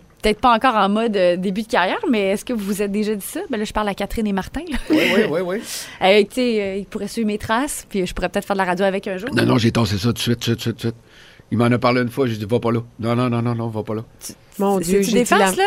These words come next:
Speaker 1: C'est-tu vrai ?
Speaker 3: J'ai dit la même affaire.
Speaker 2: Ben oui.
Speaker 1: Pour vrai ?
Speaker 2: Ben non.
Speaker 1: <laughs> Ben non.
Speaker 2: Ben non.
Speaker 1: Ah,
Speaker 3: <laughs> J'ai dit la même affaire.
Speaker 2: Tu sais,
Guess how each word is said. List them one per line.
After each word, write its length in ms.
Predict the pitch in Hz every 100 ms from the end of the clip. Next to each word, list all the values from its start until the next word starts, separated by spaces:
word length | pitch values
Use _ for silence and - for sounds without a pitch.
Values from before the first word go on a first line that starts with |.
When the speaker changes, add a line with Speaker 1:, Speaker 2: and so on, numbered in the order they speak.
| 403
Speaker 1:
C'est-tu 240 | - 214
vrai ? 140 | 240 330 453 _ _ _ -
Speaker 3:
J'ai 80 | 170
dit 80 |
la 80 | 180
même 180 | 170 165
affaire. 280 | 160 - 160 -
Speaker 2:
Ben 160 | 92 95
oui. 240 | 110 92 - _ - _ -
Speaker 1:
Pour 140 | 233
vrai ? 100 | 311 605
Speaker 2:
Ben 120 | - 95
non. 200 | 214 73 - _ _ _ _ _
Speaker 1:
<laughs> 80 | 247 - - - - - - - - _ _
Ben 120 | 196
non. 300 | 214 339 - -
Speaker 2:
Ben 140 | 101
non. 160 | 139 107 - _ _ _ _ _ _ _ 190 - - - - -
Speaker 1:
Ah, 60 |
Speaker 3:
<laughs> 40 | 262
J'ai 260 | - - -
dit 120 | -
la 60 | -
même 80 | 160 - -
affaire. 560 | - - - - - -
Speaker 2:
Tu 140 | 175
sais, 120 | 196